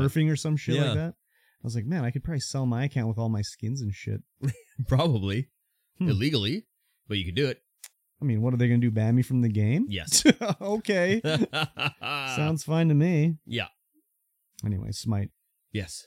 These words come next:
Speaker 1: I'm not gonna
Speaker 2: Uh,
Speaker 1: play it.
Speaker 2: finally,
Speaker 1: Uh-huh.
Speaker 2: Skyrim
Speaker 1: Yeah, I've
Speaker 2: has
Speaker 1: heard of it.
Speaker 2: really, has realistic rug physics. Complete
Speaker 1: Finally.
Speaker 2: tripping.
Speaker 1: Finally. I've been
Speaker 2: There's
Speaker 1: waiting.
Speaker 2: m-, yeah, I know. There's a mod out there where you can, that, uh, redoes every single rug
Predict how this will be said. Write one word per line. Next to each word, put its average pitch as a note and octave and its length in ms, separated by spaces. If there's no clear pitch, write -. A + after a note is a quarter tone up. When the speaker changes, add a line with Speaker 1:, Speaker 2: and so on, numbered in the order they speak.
Speaker 1:
I'm A#2 80
not G#2 160
gonna G2+ 100
Speaker 2:
Uh, G2 40
Speaker 1:
play G2+ 180
it. G2 100
Speaker 2:
finally, A#2 580
Speaker 1:
Uh-huh. C3+ 340
Speaker 2:
Skyrim A2+ 640
Speaker 1:
Yeah, A#2+ 240
I've C3+ 60
Speaker 2:
has B2+ 160
Speaker 1:
heard - 0
of B2 80
it. - 20
Speaker 2:
really, B2 300
has A2 240
realistic B2 500
rug G2 240
physics. E2+ 420
Complete A#2+ 560
Speaker 1:
Finally. D#3 520
Speaker 2:
tripping. F#2 260
Speaker 1:
Finally. F3 600
I've G#2+ 60
been A#2 100
Speaker 2:
There's C3 160
Speaker 1:
waiting. C#3+ 400
Speaker 2:
m-, - 60
yeah, G#2+ 120
I A#2+ 80
know. C#3+ 220
There's G#2+ 180
a A2+ 40
mod C3+ 260
out D3+ 160
there D3+ 320
where A2+ 140
you A#2+ 160
can, A2 280
that, G2+ 260
uh, G2+ 260
redoes B2 520
every A#2+ 300
single C#3+ 360
rug B2 360